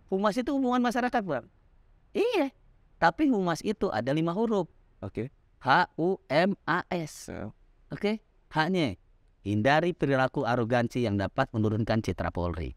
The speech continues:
Speaker 2: Oke.
Speaker 1: U-nya, upaya maksimal untuk memberikan rasa aman kepada masyarakat, terutama kejahatan jalanan, Bro.
Speaker 2: Oke.
Speaker 1: Sekarang kan lagi rame nih, bega-bega segala macam.
Speaker 2: Iya.
Speaker 1: M-nya, melindungi, mengayomi, dan melayani masyarakat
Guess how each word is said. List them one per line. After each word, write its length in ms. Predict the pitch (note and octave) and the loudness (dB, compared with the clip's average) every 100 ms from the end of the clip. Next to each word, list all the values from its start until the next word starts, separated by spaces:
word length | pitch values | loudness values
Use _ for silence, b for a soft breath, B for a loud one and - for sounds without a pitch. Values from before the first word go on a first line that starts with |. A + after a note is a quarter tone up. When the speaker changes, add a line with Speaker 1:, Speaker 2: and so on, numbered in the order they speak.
| - | -8
Speaker 2:
Oke. 420 | E2 - D#2+ E2+ - _ _ | -8 -6 -8 -8 -14 _ _
Speaker 1:
U-nya, 460 | - D#3 E3 E3 C3 | -2 0 2 0 -2
upaya 400 | - C3 D#3 F3 | -6 -2 2 4
maksimal 680 | G3 E3 - F3 F#3+ F#3 G#2+ | 2 0 0 0 4 2 2
untuk 320 | - C3+ D3+ E3+ | -4 -8 -4 0
memberikan 460 | D3 C#3+ D3 E3 | 2 2 2 2
rasa 260 | D3 C3 - | 0 -2 0
aman 240 | C3 C#3 | 0 0
kepada 300 | B2+ A#2 A#2 | -2 -2 0
masyarakat, 560 | A2+ G#2+ A2 A2 G#2+ F#2 _ _ - | 0 -2 -2 -2 -2 -4 _ _ -10
terutama 640 | - A2+ G2 - F2+ G#2 D#3+ | -2 -2 -2 -2 0 0 0
kejahatan 560 | A2 G2 G2 D#3 F3+ F#3 _ - - - | -2 -2 -2 -2 -4 -6 _ -20 -20 -6
jalanan, 500 | B2+ B2+ D3+ E3+ D3+ | 0 2 2 2 2
Bro. 240 | A2 E2 - | 0 -4 -8
Speaker 2:
Oke. 220 | - F#2+ | -10 -10
Speaker 1:
Sekarang 240 | - D3 E3+ | -6 -4 -2
kan 100 | F#3 | 0
lagi 200 | C#3+ C3+ | 0 -2
rame 260 | D#3+ F#3 | -2 -2
nih, 120 | E3+ C3+ | -2 0
bega-bega 480 | C#3 D3 C#3 D3+ C#3+ | 0 0 -2 -2 -2
segala 300 | D3+ C#3 C#3 | -4 -4 -4
macam. 380 | C#3+ C3+ A#2+ A#2 | -4 -6 -10 -12
Speaker 2:
Iya. 280 | G2 G#2 G#2 G2+ - - | -10 -10 -12 -18 -20 -6
Speaker 1:
M-nya, 480 | - G#3 A#3 A#3 D#3+ - _ _ | 2 4 4 2 0 -4 _ _
melindungi, 640 | - A#2+ B2 A#2+ B2 E3+ G#3 | -4 0 2 0 0 0 0
mengayomi, 560 | F#3 C3+ C3+ D#3 F3 | 0 0 0 0 0
dan 200 | E3 A#2 | 0 0
melayani 360 | A#2 A2 B2+ D#3+ | 0 0 2 2
masyarakat 480 | D3+ C#3 C3 B2+ | 2 0 -2 0